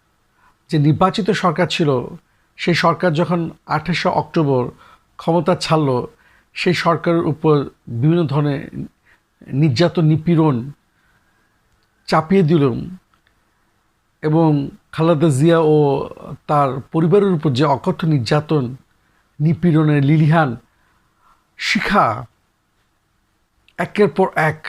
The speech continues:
চাপিয়ে দিচ্ছিল, তখন আওয়ামী লীগের, আওয়াম-, আওয়ামী লীগকে স্পেস করে দেওয়ার জন্য তারা এই ধরনের, আহ,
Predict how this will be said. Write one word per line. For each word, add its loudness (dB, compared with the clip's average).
চাপিয়ে 0
দিচ্ছিল, 0
তখন -2
আওয়ামী 6
লীগের, 4
আওয়াম-, 4
আওয়ামী 4
লীগকে 2
স্পেস 0
করে 6
দেওয়ার 6
জন্য 6
তারা 4
এই 4
ধরনের, 4
আহ, 2